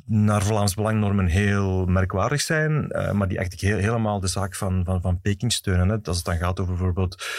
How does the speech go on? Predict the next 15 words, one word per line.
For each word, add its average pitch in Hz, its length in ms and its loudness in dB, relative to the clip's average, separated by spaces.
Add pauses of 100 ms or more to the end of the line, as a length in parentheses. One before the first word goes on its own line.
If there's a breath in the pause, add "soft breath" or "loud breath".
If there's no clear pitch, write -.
(120)
de - 120 -6
Oeigoeren, 101 800 2
dat 90 200 -4
wij 92 180 0
ons 92 180 -2
daar 95 140 0
niet 92 140 -2
mee 104 120 0
te 104 120 -6
moeien 101 280 0
hebben, 104 320 -2
is 98 140 -2
zo'n 101 160 -4
standpunt. 104 560 -6 (300 loud breath)
Eh, 95 440 0